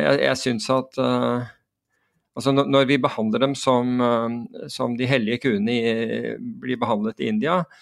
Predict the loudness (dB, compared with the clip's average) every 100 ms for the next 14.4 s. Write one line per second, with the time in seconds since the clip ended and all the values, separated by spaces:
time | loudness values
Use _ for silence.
0 | -20 -20 _ _ _ -10 2 4 6 6
1 | 4 0 -10 -8 -6 0 0 0 -2 -6
2 | -4 0 0 2 2 2 0 0 -2 -4
3 | -4 -4 -2 -2 -2 -2 -2 -2 -4 -6
4 | -16 -18 -2 0 0 -4 _ _ _ _
5 | _ _ _ _ _ _ -2 -2 0 2
6 | 0 0 -2 0 2 4 4 2 0 -4
7 | -2 -2 -4 -6 -8 -6 -6 -6 -2 0
8 | 0 -2 _ _ _ _ _ -10 -2 0
9 | 2 2 0 -2 -8 -8 0 2 2 0
10 | 0 0 0 -2 -4 -2 -2 -4 -8 -4
11 | 0 0 -2 _ _ _ _ _ _ _
12 | _ _ _ 2 2 2 -2 -4 -4 -4
13 | -6 -6 _ _ _ _ _ _ _ _
14 | 2 4 4 2